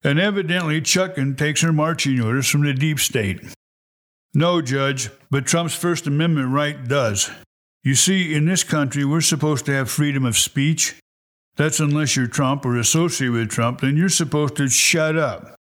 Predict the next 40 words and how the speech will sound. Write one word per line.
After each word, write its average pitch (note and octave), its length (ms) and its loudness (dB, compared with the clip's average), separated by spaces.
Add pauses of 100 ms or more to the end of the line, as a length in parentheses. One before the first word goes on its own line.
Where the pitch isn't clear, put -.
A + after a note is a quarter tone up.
(420)
And C3+ 160 2
Chutkin F3 460 2
made E3 340 0
that D#3 440 0
clear B2 280 0
when C3 140 2
she C#3 200 2
also D3+ 380 2
said, A#2 460 0 (140)
"One D3 240 0
could F#3 180 -2
come E3+ 180 2
away B2 340 2
from A#2 220 0
these C3 240 2
arguments A2 500 0
with A#2+ 140 -2
a B2 60 2
mistaken D3 600 0
understanding C3+ 720 0
that B2 160 -4
the D#3 100 2
First E3+ 320 -2
Amendment B2+ 460 2
is B2+ 140 0
an C#3 140 0
absolute D#3+ 520 0
right. C#3+ 360 -2 (260)
That D#3 200 0
is D#3 160 0
false. - 440 -2 (600)
The B2 80 -2
First E3+ 280 0
Amendment E3+ 300 0
yields D3 320 0
to D3+ 100 -2
the C#3 140 0
administration C#3 720 0
of B2+ 140 0
justice." B2 600 0